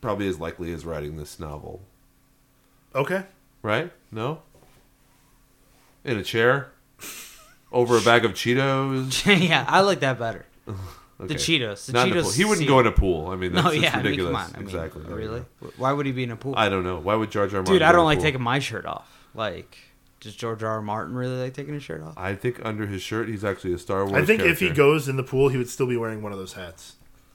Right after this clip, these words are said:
Speaker 3: And the shirt?
Speaker 2: Uh, no, just
Speaker 3: Is he
Speaker 2: suspenders.
Speaker 3: that guy?
Speaker 2: Suspenders
Speaker 3: Oh,
Speaker 2: and the
Speaker 3: just
Speaker 2: hat.
Speaker 3: suspenders. <laughs> And now I gotta go throw up.
Speaker 1: Yikes.
Speaker 2: So, Troy,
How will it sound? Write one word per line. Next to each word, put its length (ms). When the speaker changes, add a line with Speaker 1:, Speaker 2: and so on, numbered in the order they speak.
Speaker 3:
And 240
the 40
shirt? 360
Speaker 2:
Uh, 120
no, 200
just 160
Speaker 3:
Is 60
he 100
Speaker 2:
suspenders. 360
Speaker 3:
that 300
guy? 80
Speaker 2:
Suspenders 580
Speaker 3:
Oh, 40
Speaker 2:
and 100
the 60
Speaker 3:
just 40
Speaker 2:
hat. 140
Speaker 3:
suspenders. 920
<laughs> 60
And 200
now 160
I 100
gotta 200
go 140
throw 300
up. 160
Speaker 1:
Yikes. 440
Speaker 2:
So, 560
Troy, 520